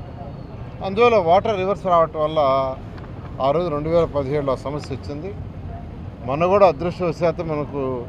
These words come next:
ఆ, అటువంటి ముప్పు తప్పింది. హైయెస్ట్ రెయిన్ పడింది కావాలి నెల్లూరులో. అయితే అన్ని కె-, అన్ని కెనాల్స్లో సిల్ట్ తీయబట్టి, పూర్తిగా మూడు అడుగులు, నాలుగు అడుగులు సిల్ట్ తీయబట్టి ఇబ్బంది లేకుండా జరిగింది.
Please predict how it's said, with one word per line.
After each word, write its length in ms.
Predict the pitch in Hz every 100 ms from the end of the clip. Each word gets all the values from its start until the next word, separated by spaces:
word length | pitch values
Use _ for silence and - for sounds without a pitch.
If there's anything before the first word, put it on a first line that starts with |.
| - - - - 123
ఆ, 240 | 127 127 139
అటువంటి 300 | 143 151 139
ముప్పు 280 | 135 127
తప్పింది. 420 | 156 135 147 131 107 - - - - - 131
హైయెస్ట్ 500 | 147 196 - - 208
రెయిన్ 760 | 180 180 185 160 151 180 196 -
పడింది 320 | 139 160 170
కావాలి 500 | - 139 143 156 160
నెల్లూరులో. 480 | 156 135 147 135 117 - - - - - - - - - - - 143
అయితే 200 | 170 180
అన్ని 340 | 151 185 208
కె-, 200 | 175 160 - - -
అన్ని 400 | 135 165 202 208
కెనాల్స్లో 580 | 202 185 175 175 - 185
సిల్ట్ 480 | 156 - 160 185 -
తీయబట్టి, 400 | 160 151 143 -
పూర్తిగా 640 | - 151 151 165 156 156 147 - - -
మూడు 220 | 156 170
అడుగులు, 360 | 175 160 160 151
నాలుగు 320 | 139 156 165
అడుగులు 140 | 156
సిల్ట్ 320 | 143 156 160 151
తీయబట్టి 400 | 151 143 - 165 131 131 135 180 135 -
ఇబ్బంది 300 | - 165 160
లేకుండా 300 | 147 147 143
జరిగింది. 380 | 123 127 110